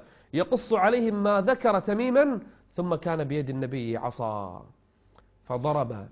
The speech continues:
بالعصا المنبر، ضرب بالعصا المنبر، وقال لأصحابه: "هذه طيبة، هذه طيبة، هذه طيبة"، أي التي أخبرتكم عنها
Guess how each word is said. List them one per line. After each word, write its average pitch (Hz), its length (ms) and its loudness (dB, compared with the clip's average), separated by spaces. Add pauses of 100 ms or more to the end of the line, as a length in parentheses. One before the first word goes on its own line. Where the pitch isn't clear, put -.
بالعصا 110 920 -6 (180)
المنبر، 175 640 -2 (760)
ضرب 147 360 2
بالعصا 117 480 -8
المنبر، 123 560 -2 (300)
وقال 127 400 -4
لأصحابه: 113 800 -6 (480)
"هذه 120 440 0
طيبة، 107 400 -8 (920)
هذه 160 480 4
طيبة، 113 420 -4 (840)
هذه 110 720 0 (240)
طيبة"، 110 380 -4 (480)
أي 139 100 2
التي 143 380 -2
أخبرتكم 151 680 -2
عنها 120 640 -2